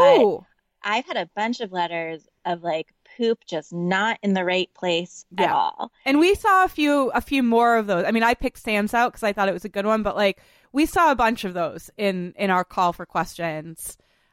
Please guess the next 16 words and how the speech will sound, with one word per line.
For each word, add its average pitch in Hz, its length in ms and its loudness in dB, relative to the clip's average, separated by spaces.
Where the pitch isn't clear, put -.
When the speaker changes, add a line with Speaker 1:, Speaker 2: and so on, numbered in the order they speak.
Speaker 1:
um, 180 300 2
Speaker 2:
Yeah. 247 260 2
Speaker 1:
on - 60 -6
Twitter. 165 340 -4
Speaker 2:
So 605 120 -2
I 330 260 -2
think 523 220 -6
the 349 180 -6
booger 180 320 -4
one - 380 -14
is, 185 320 0
I, 226 80 -6
I 247 80 -2
think 302 160 -6
they're 349 120 -2
different. 202 360 -8